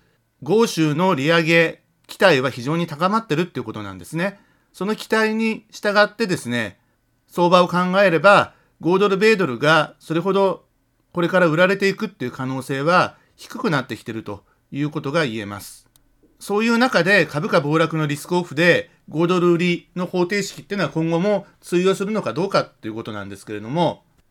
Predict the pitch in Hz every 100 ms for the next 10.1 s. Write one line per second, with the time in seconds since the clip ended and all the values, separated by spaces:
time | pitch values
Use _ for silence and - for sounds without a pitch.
0 | _ - - 190 247 269 277 - 277 214
1 | - 120 127 127 _ 143 190 196 190 175
2 | 196 170 147 143 180 185 170 147 170 175
3 | 175 147 156 175 - _ _ _ _ -
4 | 180 185 190 190 180 196 180 170 170 _
5 | - 151 160 175 165 165 185 214 120 120
6 | - 110 104 104 104 - _ _ - 147
7 | 147 185 185 214 185 - - 151 175 175
8 | 170 180 180 151 123 120 156 170 143 -
9 | 117 120 135 139 139 170 147 135 190 170
10 | -